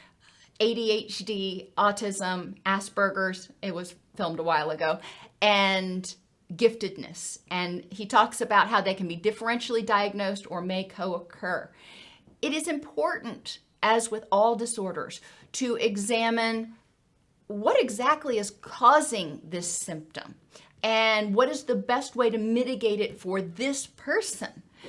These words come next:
You can be gifted and have A D H D. Okay, that's fine.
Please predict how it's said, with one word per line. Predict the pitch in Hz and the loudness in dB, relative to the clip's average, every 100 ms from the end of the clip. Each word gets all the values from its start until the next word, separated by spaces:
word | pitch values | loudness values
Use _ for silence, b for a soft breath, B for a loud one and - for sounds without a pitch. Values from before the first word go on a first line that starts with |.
| B | B
You | 208 277 | -2 -2
can | - 311 339 | 0 2 2
be | 349 247 | 0 -2
gifted | 277 508 - 233 226 - B B | -2 -2 0 2 2 0 B B
and | 262 | 0
have | 262 277 | 2 2
A | 254 | 2
D | 254 247 | 0 0
H | 262 311 - | 0 -2 -6
D. | - - - | -6 -8 -4
Okay, | 330 381 320 | -4 0 -2
that's | 269 285 - | 0 -4 -2
fine. | - 233 240 | 0 2 0